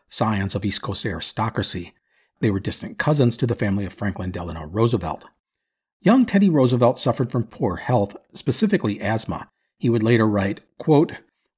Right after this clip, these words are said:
"One of my memories is of my father walking up and down the room with me in his arms at night when I was a very small person,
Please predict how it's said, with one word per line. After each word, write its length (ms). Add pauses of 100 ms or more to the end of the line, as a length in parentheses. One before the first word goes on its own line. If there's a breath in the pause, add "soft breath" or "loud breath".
(120)
"One 140
of 120
my 140
memories 480
is 180
of 120
my 100
father 400
walking 340
up 140
and 100
down 200
the 80
room 260
with 160
me 160
in 60
his 160
arms 320
at 120
night 340 (200)
when 160
I 80
was 140
a 40
very 220
small 280
person, 520